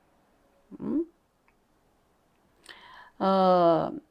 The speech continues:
양자의 영을 가진 자. 이 양자는 누구냐? 예수 그리스도가 준 영. 예수 그리스도가 우리에게,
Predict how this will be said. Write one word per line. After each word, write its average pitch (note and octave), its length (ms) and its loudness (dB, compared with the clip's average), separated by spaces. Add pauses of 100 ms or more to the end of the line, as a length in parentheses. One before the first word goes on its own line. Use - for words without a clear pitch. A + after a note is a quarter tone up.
(1200)
양자의 C#4 680 6
영을 F#3+ 260 4
가진 E3+ 460 -6
자. - 280 -14 (760)
이 A#3+ 300 4
양자는 A#3 460 2
누구냐? E3+ 460 0 (3250)
예수 A3+ 480 0
그리스도가 F#3 540 -2
준 C4 360 0 (180)
영. C#3+ 340 0 (1400)
예수 B3 540 2
그리스도가 G3+ 500 -4
우리에게, E3 640 -2